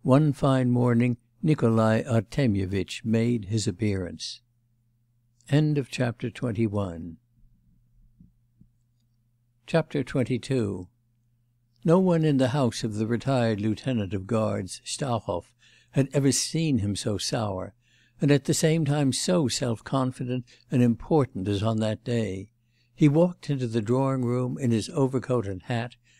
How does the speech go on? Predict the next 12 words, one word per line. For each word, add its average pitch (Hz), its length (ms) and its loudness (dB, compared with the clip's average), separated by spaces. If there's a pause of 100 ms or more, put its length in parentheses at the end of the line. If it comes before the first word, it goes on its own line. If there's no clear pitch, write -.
(140)
with 117 180 2
long 131 580 2
deliberate 113 500 0
stride, 113 680 -2 (180)
stamping 117 680 -2
with 95 140 -4
his 95 180 -6
heels. 101 600 -4 (440)
He 160 140 6
approached 165 520 4
the 151 80 -2
looking-glass 123 880 -2